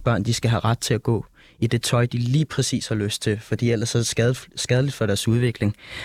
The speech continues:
Men der, hvor jeg synes, det går galt, det er, at man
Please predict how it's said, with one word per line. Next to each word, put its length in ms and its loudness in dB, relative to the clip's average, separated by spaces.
Men 140 2
der, 200 2
hvor 140 0
jeg 180 0
synes, 300 -2
det 140 -2
går 80 0
galt, 300 -2
det 160 2
er, 220 2
at 160 -2
man 220 0